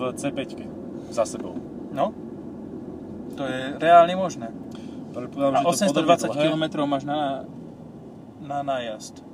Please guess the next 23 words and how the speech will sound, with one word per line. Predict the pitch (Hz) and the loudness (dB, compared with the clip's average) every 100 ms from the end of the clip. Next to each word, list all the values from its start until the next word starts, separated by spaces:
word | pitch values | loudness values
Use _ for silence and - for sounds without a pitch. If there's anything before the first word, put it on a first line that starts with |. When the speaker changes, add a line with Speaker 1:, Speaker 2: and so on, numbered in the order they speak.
| - | -18
Speaker 1:
No. | - - - - - - - - - - | -16 -16 -16 -18 -18 -18 -18 -18 -18 -16
Speaker 2:
Čakaj, | - - - | -14 -10 -8
však | 139 | -6
pozrieme | 170 175 156 | -2 0 -2
sa, | 131 | 0
že | 127 | 0
koľko | 139 123 | 0 -4
je | 123 | -8
to | 120 | -8
dlhé. | 117 107 107 - - | -8 -10 -8 -8 -6
To | 135 | -8
tu | - | -4
bolo. | 165 165 117 | 2 2 2
Speaker 1:
Tak | 285 - - - - | -2 -4 -12 -16 -8
C, | 175 - - - | 2 2 2 -8
C | - | -6
päťka | 165 143 - | -6 -6 -4
má | 151 | -4
štyritisícpäťsto. | 135 - 147 143 143 - 127 - - - | -4 -6 -6 -6 -8 -8 -10 -10 -14 -10
Speaker 2:
No, | 139 147 | 0 0
štyritisíc | - 175 165 - - | 0 -6 -6 -8 -8
tristo | 151 - | -8 -8
šesťdesiat. | - 127 117 - - | -14 -14 -14 -16 -18